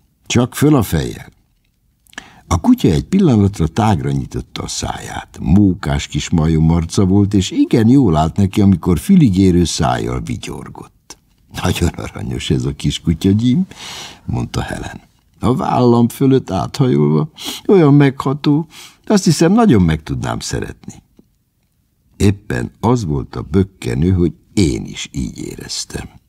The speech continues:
Igen könnyen megkedveltem minden olyan kitett állatot, amelyik rövidebb időre nálam talált menedéket. Akadt köztük olyan is, amelyet elaltatni hoztak hozzám,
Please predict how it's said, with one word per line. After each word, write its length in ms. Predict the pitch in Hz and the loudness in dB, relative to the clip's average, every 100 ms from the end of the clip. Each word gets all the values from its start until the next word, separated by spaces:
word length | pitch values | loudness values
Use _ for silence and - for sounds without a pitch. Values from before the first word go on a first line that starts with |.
| _ _ _ - | _ _ _ 0
Igen 400 | 214 208 151 143 | 2 4 0 0
könnyen 380 | - 113 71 | -2 0 0
megkedveltem 840 | 80 104 101 85 71 65 69 - 85 - - - | 2 2 0 -2 0 -2 -4 -2 -2 -2 -12 2
minden 380 | 208 160 113 | 4 6 4
olyan 360 | 113 127 107 78 | 2 4 4 2
kitett 400 | - 110 82 - | -2 -2 -2 -4
állatot, 640 | - 90 87 90 82 120 123 | 0 2 2 0 0 -2 2
amelyik 480 | 127 120 117 - - _ | 4 4 2 0 -18 _
rövidebb 580 | 107 135 92 78 90 85 | 2 4 2 0 0 2
időre 400 | 95 95 92 95 | 2 4 4 4
nálam 420 | 95 82 71 67 | 4 2 -2 -4
talált 440 | 65 69 60 58 | -6 -6 -6 -8
menedéket. 800 | 64 57 50 50 - - - - - - - - | -8 -6 -8 -10 -12 -12 -16 -18 -20 -18 -18 -4
Akadt 380 | 127 98 120 123 | -2 2 0 2
köztük 480 | 156 143 - 143 - | 0 0 0 -2 2
olyan 320 | 139 90 87 | 2 4 4
is, 220 | 101 - | 2 4
amelyet 400 | 123 123 117 98 | 4 6 4 0
elaltatni 720 | 101 120 85 73 69 73 - 76 | -2 0 0 -2 -6 -8 -6 -6
hoztak 460 | 71 - - 73 | -4 -6 -6 -6
hozzám, 520 | - 73 67 78 73 | -2 -4 0 -2 -2